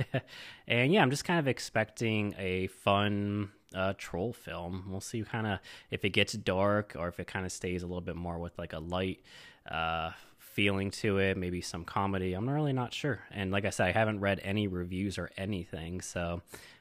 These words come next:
I'm pretty much going in blind. So I think that's gonna wrap it up for this pre-portion of this podcast. I'm probably gonna make myself, like, a coffee or a tea, and I'm gonna sit down and press play. So I will be back very soon with my initial reaction and thoughts on the film Troll.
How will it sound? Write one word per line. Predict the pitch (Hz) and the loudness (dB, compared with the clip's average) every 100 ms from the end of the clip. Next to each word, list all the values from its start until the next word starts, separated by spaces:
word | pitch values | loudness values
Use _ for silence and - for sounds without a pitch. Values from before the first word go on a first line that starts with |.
| - | -4
I'm | 92 90 | -2 0
pretty | 120 | 0
much | 127 - | 0 0
going | 113 104 95 | 0 0 0
in | 90 | -2
blind. | 87 85 85 82 85 | -6 -6 -6 -8 -10
So | - 90 85 87 87 | -8 -6 -2 -2 -4
I | - - - _ | -10 -20 -20 _
think | 127 | 2
that's | 120 | 4
gonna | 131 101 | 4 4
wrap | 104 98 - | 4 4 2
it | 92 | 0
up | 92 - | 0 -2
for | - 92 | -2 0
this | 87 87 - | 0 -4 -6
pre-portion | - 120 110 101 - 113 101 113 104 101 | -4 -2 0 -2 0 0 2 0 0 0
of | 95 | -2
this | 101 - | -4 -6
podcast. | - 120 120 - 117 113 113 - - - | -4 -2 -4 -4 -2 -2 -2 -6 -12 -10
I'm | - | -2
probably | 110 101 | 0 0
gonna | 95 90 | -2 -2
make | 90 95 | -4 -6
myself, | 87 - 82 - | -8 -6 -6 -6
like, | 76 | -12
a | - | -10
coffee | - 85 82 101 | -4 -4 -4 -6
or | 82 | -6
a | - | -8
tea, | - 117 117 120 - - - - - | -4 -2 0 -2 -6 -16 -20 -14 -2
and | 95 95 | 2 2
I'm | 92 | 0
gonna | 98 | -2
sit | - 104 | -2 0
down | 107 110 | 0 0
and | 107 | -2
press | - 113 - | -2 -4 -4
play. | - 123 113 | -8 -6 -6
So | - - 87 87 - | -6 -2 -2 -2 -6
I | - 92 | -4 -2
will | 92 | -2
be | 90 | -2
back | 82 82 - | -4 -6 -8
very | - 151 143 | 2 4 4
soon | - 110 92 90 | 4 0 0 -2
with | 87 - | -4 -4
my | 87 | -2
initial | 92 104 - 90 | 0 0 0 -2
reaction | 90 92 92 - 95 | 0 0 -2 -4 -6
and | 87 85 | -6 -4
thoughts | 90 87 - | -2 -4 -6
on | 87 87 | -6 -6
the | 87 | -6
film | - 87 87 | -6 -6 -8
Troll. | - - 85 78 | -12 -8 -6 -6